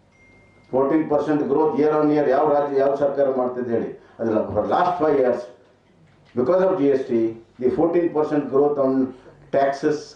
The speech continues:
growth is guaranteed because of G S T and the policy of ನರೇಂದ್ರ ಮೋದಿ. ಅದರಿಂದ ಬಂಧುಗಳೇ,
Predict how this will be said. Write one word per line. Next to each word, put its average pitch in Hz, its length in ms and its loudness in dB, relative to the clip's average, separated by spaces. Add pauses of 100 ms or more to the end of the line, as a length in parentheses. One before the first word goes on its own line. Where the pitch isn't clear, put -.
growth 143 340 0 (600)
is 131 160 0 (140)
guaranteed 139 800 0
because 131 220 0
of 127 180 -2
G 131 140 0
S 131 200 -2
T 139 40 -4 (640)
and 120 200 0
the - 140 -4
policy 120 360 0
of 98 100 -4
ನರೇಂದ್ರ 104 340 -2
ಮೋದಿ. 78 340 -14 (1900)
ಅದರಿಂದ 107 280 0
ಬಂಧುಗಳೇ, 117 760 0